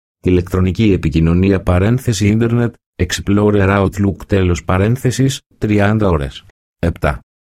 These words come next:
Υπηρεσίες διαδικτύου, τριάντα ώρες. Τέλος λίστας. Σύμφωνα με την προβλεπόμενη διαδικασία του προγράμματος,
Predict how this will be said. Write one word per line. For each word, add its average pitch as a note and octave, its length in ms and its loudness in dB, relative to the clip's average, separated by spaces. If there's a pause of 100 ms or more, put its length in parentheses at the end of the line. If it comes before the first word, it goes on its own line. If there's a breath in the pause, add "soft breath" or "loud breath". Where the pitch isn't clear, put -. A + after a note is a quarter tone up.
Υπηρεσίες F#2+ 640 0
διαδικτύου, F#2 680 -2 (120)
τριάντα G#2 500 0
ώρες. C#2+ 360 -4 (360)
Τέλος A#2 400 0
λίστας. F2+ 520 -2 (320)
Σύμφωνα C#3 500 0
με F#2 100 0
την D#2+ 180 0
προβλεπόμενη E2 800 0
διαδικασία D#2+ 680 0
του E2+ 120 -6
προγράμματος, G2 800 0